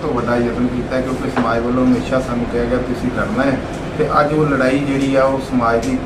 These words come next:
ਤਾਕਤ ਨਾਲ ਤੇ ਕੋਰਟ ਦੇ ਇਨਸਾਫ ਨਾਲ, ਬਾਬਾ ਸਾਹਿਬ ਡਾਕਟਰ ਬੀ ਆਰ ਅੰਬੇਡਕਰ ਸਾਹਿਬ ਦੇ ਸੰਵਿਧਾਨ ਦੇ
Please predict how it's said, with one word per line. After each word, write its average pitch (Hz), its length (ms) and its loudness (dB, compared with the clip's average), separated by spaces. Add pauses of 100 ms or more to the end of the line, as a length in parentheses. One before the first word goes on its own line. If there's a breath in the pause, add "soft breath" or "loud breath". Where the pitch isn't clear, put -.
(100)
ਤਾਕਤ 139 440 0
ਨਾਲ 151 300 4 (640)
ਤੇ 156 300 2
ਕੋਰਟ 139 280 2
ਦੇ 151 120 4
ਇਨਸਾਫ 131 560 4
ਨਾਲ, 147 180 4
ਬਾਬਾ 131 560 2
ਸਾਹਿਬ 147 240 0
ਡਾਕਟਰ 127 260 0
ਬੀ 123 300 0
ਆਰ 135 160 4
ਅੰਬੇਡਕਰ 127 520 2
ਸਾਹਿਬ 127 380 2
ਦੇ 131 80 0
ਸੰਵਿਧਾਨ 127 680 -2
ਦੇ 131 100 0